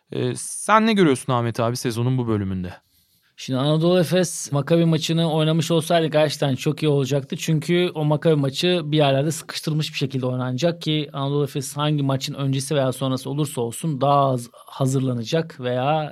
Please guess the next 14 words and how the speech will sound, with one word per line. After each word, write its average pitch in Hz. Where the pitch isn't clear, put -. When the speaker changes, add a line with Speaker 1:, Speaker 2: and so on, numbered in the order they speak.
Speaker 2:
e, 131
daha 135
yorgun 135
olacak. 143
E, 123
o 151
açıdan 143
pek 151
iyi 151
olmadı 147
ki 147
İstanbul'a 131
kadar 127
gelmişken 135